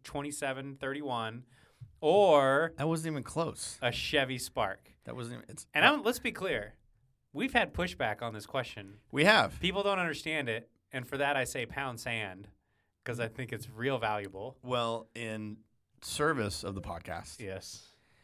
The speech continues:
Speaker 2: uh, it was, since I was traveling
Speaker 1: This
Speaker 2: and
Speaker 1: is why I'm
Speaker 2: forced to
Speaker 1: excited.
Speaker 2: drive rental cars, I spent the last two weeks, uh, crossing the U S in a Chevy Spark.
Speaker 1: Okay.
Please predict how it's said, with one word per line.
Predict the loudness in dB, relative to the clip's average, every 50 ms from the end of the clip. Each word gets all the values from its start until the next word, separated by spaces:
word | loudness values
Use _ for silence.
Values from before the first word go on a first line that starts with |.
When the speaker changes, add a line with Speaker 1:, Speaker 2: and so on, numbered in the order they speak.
| _ _ _ _ _ _ _ -4
Speaker 2:
uh, | -2 0 2 2 2 2 2
it | 0
was, | 0 -2 -2 -2
since | -2 -2 0 2
I | 2 2
was | 2 2
traveling | 2 4 6 6 6 4 2 -2 -6 -8 -8 -6
Speaker 1:
This | -6 -6 -4
Speaker 2:
and | -2 2
Speaker 1:
is | 4
why | 6 6
I'm | 6 6
Speaker 2:
forced | 4 2 6
to | 6
Speaker 1:
excited. | 8 8 6 4 2 0
Speaker 2:
drive | -4 -10 -16 -16 -8
rental | -2 0 0 0 0
cars, | 0 0 -2 0 -2 -2 -6 -8 -12 -14 -16 _ _ _ _ -20 -20 -20 _ _ _ -4
I | -2 0 0
spent | 0 0 0 0 0
the | 0
last | 0 2 2 2 0 0 -2
two | 0 0 0 0
weeks, | 0 2 2 2 0 -2 -6 -8 -8 -8 -8 -10 -14 -18 _ _ _ _ _ _ _ _ -20 -20 -18 _ -6
uh, | -2 -2 0 0 2 2 2 2 2 2 0 0 -2 -4 -6
crossing | -6 0 2 4 4 4 4 2
the | 2 2
U | 4 6 6
S | 6 4 4 0 -2 -4 -4 -8 -12 _ _ _ -10
in | -8 -6 -6 -6 -6
a | -8 -8 -8
Chevy | -8 -10 -10 -10 -12
Spark. | -14 -12 -12 -14 -14 _ -20 _ _ _ _ _ _ _ _ -20 -20 -20 -20 _ _ _ _ _ _ _ _ _ _ -12 -10
Speaker 1:
Okay. | -8 -4 -4 -6 -6